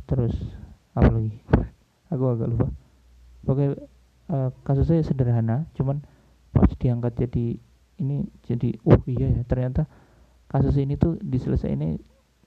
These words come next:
kayak gini aja cukup," gitu. Nggak perlu saya sama, sampai kayak yang di, eh, Extraordinary Attorney Woo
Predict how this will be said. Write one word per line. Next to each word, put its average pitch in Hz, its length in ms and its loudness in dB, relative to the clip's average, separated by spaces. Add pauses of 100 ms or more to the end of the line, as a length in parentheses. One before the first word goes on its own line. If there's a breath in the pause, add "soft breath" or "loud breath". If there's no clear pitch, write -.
(140)
kayak - 320 -6
gini 127 240 -2
aja 151 160 0
cukup," - 400 6
gitu. - 160 -4 (160)
Nggak 117 240 4
perlu 131 240 4
saya 135 320 -4 (240)
sama, 131 320 -2 (240)
sampai 131 320 -2
kayak 131 240 -4
yang 123 240 -2
di, 127 160 -4 (880 soft breath)
eh, 120 600 0 (1900 loud breath)
Extraordinary 123 1040 -4 (560)
Attorney 131 480 0
Woo 135 480 8